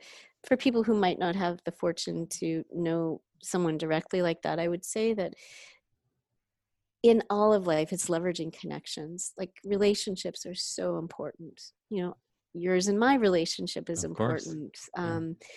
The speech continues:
Speaker 1: so, so to really take care of your relationships and your network,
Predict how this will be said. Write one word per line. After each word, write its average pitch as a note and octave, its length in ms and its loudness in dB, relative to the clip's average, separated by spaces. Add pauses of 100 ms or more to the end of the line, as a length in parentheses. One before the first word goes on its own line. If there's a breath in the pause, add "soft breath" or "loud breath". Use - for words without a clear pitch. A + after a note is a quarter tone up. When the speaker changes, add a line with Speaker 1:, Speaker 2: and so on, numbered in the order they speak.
(380 loud breath)
Speaker 1:
so, F#3+ 480 2 (640)
so G3 480 0 (840)
to A3+ 160 0
really A3 760 2 (880)
take A#3 220 -2
care B3+ 300 -2
of G3+ 160 -2
your F#3 100 -2
relationships F3+ 720 -2
and F3+ 100 -4
your E3 120 -2
network, D#3+ 420 -6